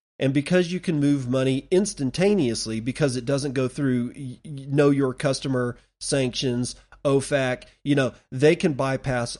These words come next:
all of that. And if I were the government, I'd shut it down," Diamond continued. Bitcoin has faced criticism from several influential financial figures such as Diamond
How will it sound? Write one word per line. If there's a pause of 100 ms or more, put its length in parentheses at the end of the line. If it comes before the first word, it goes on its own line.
all
of
that.
And
if
I
were
the
government, (120)
I'd (420)
shut
it (300)
down," (160)
Diamond
continued. (580)
Bitcoin
has
faced
criticism
from (240)
several
influential
financial
figures
such
as
Diamond